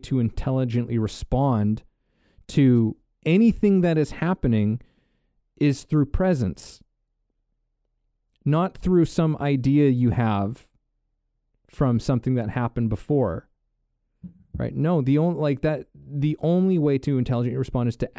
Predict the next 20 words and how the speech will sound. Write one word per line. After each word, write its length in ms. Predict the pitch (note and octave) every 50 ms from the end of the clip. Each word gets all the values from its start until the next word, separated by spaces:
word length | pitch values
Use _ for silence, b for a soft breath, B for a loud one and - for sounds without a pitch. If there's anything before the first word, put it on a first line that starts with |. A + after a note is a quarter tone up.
| - -
is 180 | D#3 C#3+ B2+ -
to 100 | - C#3
be 200 | B2 C3+ B2+ A#2
actually 480 | A#2+ C3 C3+ C#3+ - - - D3+ C#3+ C3+
in 260 | - - C3+ C#3 C3
contact 640 | B2 - - C#3 C3+ C3 B2+ - - A#2+ A#2 A#2 -
and 100 | A#2+ A#2
aware 380 | A2+ G#2 A#2 A#2+ A#2+ A#2 A2 - -
of 120 | A#2 G#2+
what 220 | G#2+ A2 B2 B2+ B2
is 100 | G#2+ -
actually 480 | - A2+ A#2+ A#2+ - - - A#2+ A2+ G#2
happening 440 | A#2 A2 A2 A2 - A#2 A2+ G#2+ G#2
right 200 | G#2+ A2 G#2 G#2+
in 100 | G#2 G#2
front 220 | - B2 A#2 A2
of 80 | G#2 G#2
you 140 | G2+ G2+
right 280 | G2 G#2 G2+ G2 F#2 -
now. 340 | G#2+ G#2+ G#2 F2+ C#2 - -